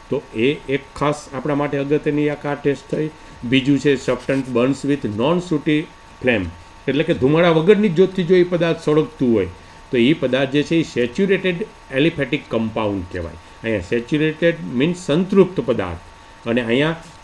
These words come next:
unsanthrupta, unsaturated compound એટલે અસંતૃપ્ત પદાર્થ. એટલે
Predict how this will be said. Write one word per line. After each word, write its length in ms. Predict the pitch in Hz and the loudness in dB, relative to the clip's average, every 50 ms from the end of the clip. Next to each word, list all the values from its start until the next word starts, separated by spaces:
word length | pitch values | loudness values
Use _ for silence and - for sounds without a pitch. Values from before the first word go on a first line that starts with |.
| - - | -6 0
unsanthrupta, 920 | 135 165 196 214 196 - 180 190 185 156 170 165 143 - - - - - | 2 2 2 2 2 2 2 0 2 2 2 2 2 2 -2 -10 -6 -2
unsaturated 720 | 123 151 180 175 - 175 170 - 185 165 170 160 180 170 175 | 0 0 0 2 0 0 0 0 -2 -2 -2 -4 -4 -4 -2
compound 420 | - 170 160 156 170 165 170 165 | -2 -4 -2 0 0 0 0 0
એટલે 160 | 165 156 190 | -2 -4 -4
અસંતૃપ્ત 680 | - 170 202 220 - - 190 185 160 - 160 139 - 127 | -2 0 0 0 2 2 0 0 0 0 -2 -2 -2 -2
પદાર્થ. 300 | 117 104 101 92 90 87 - - - - - - - - | -4 -4 -4 -6 -8 -10 -12 -16 -20 -20 -20 -12 -10 -10
એટલે 280 | 117 120 151 196 240 | -4 0 0 0 0